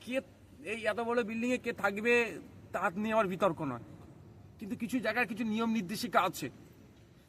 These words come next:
তার বাইরে কেন হবে? আর কি পুলিশ রাখার জায়গা ছিল না? প্রশ্নটা তো সা-, জনমনস থেকে উঠে আসছে, তারপরেও বলবো একশো বার পুলিশ থাকবে এখানে, ওতে কোনো বিতর্ক নয়।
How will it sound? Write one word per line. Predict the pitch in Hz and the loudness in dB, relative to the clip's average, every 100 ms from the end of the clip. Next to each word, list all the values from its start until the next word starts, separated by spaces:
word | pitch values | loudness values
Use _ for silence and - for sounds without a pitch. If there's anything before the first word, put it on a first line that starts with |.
| - | 2
তার | 175 214 | 6 6
বাইরে | 175 180 226 254 | 8 8 8 6
কেন | 208 214 | 6 4
হবে? | 190 156 135 - - - - - | 4 4 2 -4 -16 -20 -20 -2
আর | - 208 | 2 2
কি | 233 | 2
পুলিশ | 175 202 190 | -4 -4 -4
রাখার | 214 202 | -2 0
জায়গা | 156 156 | 2 2
ছিল | 180 196 254 | 0 -2 0
না? | 208 - - - - - - - - - - - | -2 -4 -18 -20 -20 -20 -20 -20 -20 -20 -20 -14
প্রশ্নটা | 214 220 | -8 -8
তো | 208 | -6
সা-, | 208 196 | -2 0
জনমনস | 175 202 208 214 | 0 -2 -2 -4
থেকে | - 233 | -4 2
উঠে | 269 | 4
আসছে, | 208 - | 4 2
তারপরেও | - 214 226 233 247 | 4 4 6 6 6
বলবো | 247 | 8
একশো | 226 - 254 | 6 4 2
বার | 233 | 2
পুলিশ | 202 175 | 0 -2
থাকবে | 156 131 120 | 0 0 -2
এখানে, | 117 113 107 - - - | -6 -8 -10 -12 -16 -6
ওতে | 180 196 - | -4 -4 -2
কোনো | 247 254 | 2 2
বিতর্ক | 196 143 127 | 2 -6 -6
নয়। | 131 - | -10 -10